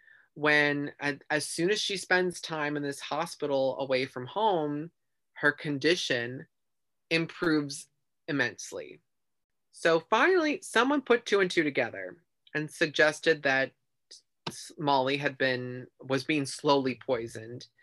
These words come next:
and the suspicion was falling on the Schoen brothers, who vehemently denied the accusation.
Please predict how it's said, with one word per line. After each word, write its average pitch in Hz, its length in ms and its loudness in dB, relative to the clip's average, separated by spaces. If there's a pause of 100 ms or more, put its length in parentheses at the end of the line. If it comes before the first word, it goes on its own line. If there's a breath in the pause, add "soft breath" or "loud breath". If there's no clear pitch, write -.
(500 soft breath)
and 127 320 4
the 123 180 4
suspicion 147 800 2
was 131 300 -2
falling 151 480 2
on 135 260 -2
the 131 100 0
Schoen 202 540 4
brothers, - 800 -6 (260)
who 127 520 -6
vehemently 127 880 -2 (200)
denied 127 500 0
the 123 120 0
accusation. 117 960 -8